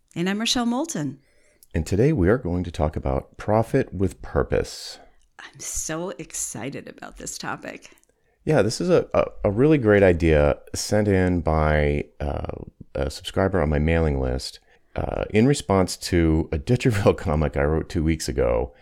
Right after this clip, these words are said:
Speaker 2: where the, the focus of the comic was really around defining the term expensive problem and calling out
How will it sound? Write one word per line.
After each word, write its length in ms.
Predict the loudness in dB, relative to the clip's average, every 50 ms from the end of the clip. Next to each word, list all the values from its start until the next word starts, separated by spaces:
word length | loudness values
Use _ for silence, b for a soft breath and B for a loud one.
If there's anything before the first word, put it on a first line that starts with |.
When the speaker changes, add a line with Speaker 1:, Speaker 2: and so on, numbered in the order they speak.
| b b _ _ -10
Speaker 2:
where 760 | -6 -2 0 2 2 4 4 2 2 2 2 0 0 -2 -4 _ _ _ _ _ _
the, 340 | -10 -8 -2 0 0 0 0
the 180 | -2 -2 -4 -4
focus 500 | 2 4 4 4 4 2 -2 -2 -2 -8 -4 _
of 420 | 2 2 2 0 -2 -6 -12 -16 -8 -8
the 80 | -8
comic 480 | -6 -2 -2 -2 0 -2 -2 -4 -6 -6
was 680 | -4 -2 -2 -2 -2 -2 -4 -6 -8 -10 -10 -12 -14 -18 _ _ _ _ _ _
really 460 | -10 -8 -4 0 0 2 4 4 2
around 480 | 4 2 2 4 4 4 2 0 -2 -4 -10 _ _
defining 460 | -8 -6 0 0 2 2 4 2 2
the 100 | 0 -2
term 460 | -4 -4 -2 0 0 0 0 -2 -4 _
expensive 520 | -10 -12 -10 -4 -2 -2 -2 -2 -6 -4
problem 340 | -2 0 2 2 2 0 0
and 160 | -2 -4 -6
calling 320 | -6 -2 0 0 0 0 0
out 320 | -2 -2 -2 -4 -6 -10